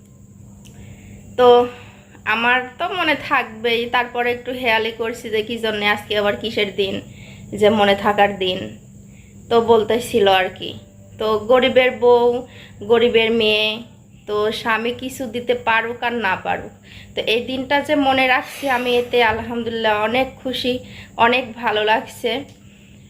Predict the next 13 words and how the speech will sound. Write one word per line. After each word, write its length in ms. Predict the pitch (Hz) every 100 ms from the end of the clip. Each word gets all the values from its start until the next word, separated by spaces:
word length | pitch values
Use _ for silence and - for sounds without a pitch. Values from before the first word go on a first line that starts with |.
| - - - -
তো 240 | 269 277 311 - - - -
অনেকে 380 | - 254 285 302
আছে 280 | 277 277 302
না 300 | 285 254 214
যে 420 | 233 233 226 226
এই 280 | 226 220 226
বিবাহবার্ষিকী, 1040 | 214 226 262 233 233 240 - 247 262 247
জন্মদিন, 680 | 208 214 208 214 214 240 220
এই 160 | 208 214
উপলক্ষে 640 | 208 208 220 233 - 233
খাওয়া 420 | - 208 202 202
দাওয়া, 360 | 202 202 202 208
এইসব 460 | 202 202 - 214